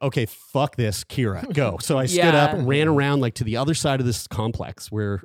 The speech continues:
Speaker 1: the female shower was, and I bust the door open. There's <laughs> all these, all these women in there. <laughs> This fucking guy comes in, and I go, "Oh my God, I'm so sorry." I, like, you know, cover my face, and I go, "Kira," she's in the shower. I go, "Kira." She goes, "What?" I go, "Get out here now. Stop the shower.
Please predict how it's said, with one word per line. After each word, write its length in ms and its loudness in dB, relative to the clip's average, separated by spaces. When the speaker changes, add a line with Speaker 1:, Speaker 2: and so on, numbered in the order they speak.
Speaker 1:
the 400 -4
female 260 0
shower 300 -8
was, 300 -12
and 100 -4
I 40 0
bust 320 0
the 80 -2
door 240 0
open. 140 -4
There's 140 -2
<laughs> 120 -8
all 60 -4
these, 280 -4
all 160 -2
these 160 -6
women 160 -4
in 140 -6
there. 100 -6
<laughs> 240 -10
This 220 -2
fucking 400 -4
guy 240 2
comes 260 -2
in, 160 -2
and 100 -4
I 100 4
go, 120 2
"Oh 120 4
my 120 6
God, 140 6
I'm 60 2
so 120 2
sorry." 400 2
I, 80 -4
like, 200 -2
you 120 -2
know, 80 -2
cover 280 -4
my 100 2
face, 280 -4
and 80 -2
I 40 0
go, 140 -2
"Kira," 480 2
she's 260 -4
in 160 0
the 60 0
shower. 400 -6
I 80 -4
go, 120 0
"Kira." 260 2
She 80 -6
goes, 160 0
"What?" 240 2
I 60 -2
go, 200 0
"Get 120 0
out 140 2
here 160 0
now. 400 0
Stop 300 -4
the 60 -6
shower. 440 -4